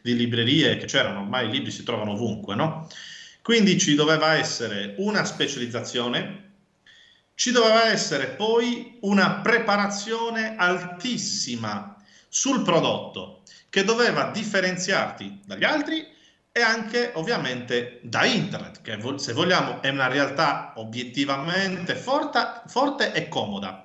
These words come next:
però su internet tu ordini quello che sai già che esiste.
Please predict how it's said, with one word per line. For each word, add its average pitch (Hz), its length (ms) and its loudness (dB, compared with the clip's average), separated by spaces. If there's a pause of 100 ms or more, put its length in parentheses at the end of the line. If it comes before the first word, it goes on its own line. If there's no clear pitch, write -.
(260)
però 233 420 2 (200)
su - 200 -8
internet 117 640 -4 (560)
tu 285 440 0
ordini 208 640 2
quello 208 260 -2
che 151 140 -2
sai 156 240 0
già 165 180 2
che 147 180 -2
esiste. 107 560 -8